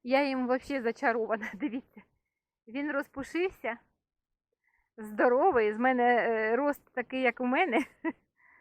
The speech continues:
дуже гарний. І почали у нього листячка, е, червоніти. Він такий, е, і рижий, і червоного трошки. Бачите,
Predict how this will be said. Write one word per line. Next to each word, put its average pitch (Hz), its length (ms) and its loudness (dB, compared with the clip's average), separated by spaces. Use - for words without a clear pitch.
дуже 226 300 -2
гарний. 226 460 2
І 247 120 -4
почали 277 540 0
у 302 120 -2
нього 262 480 -2
листячка, 226 840 -2
е, 202 140 -4
червоніти. 220 760 -4
Він 240 180 0
такий, 240 500 -2
е, 202 220 -4
і 240 160 4
рижий, 254 540 0
і 226 40 -4
червоного 247 800 -2
трошки. 240 580 -4
Бачите, 233 460 -4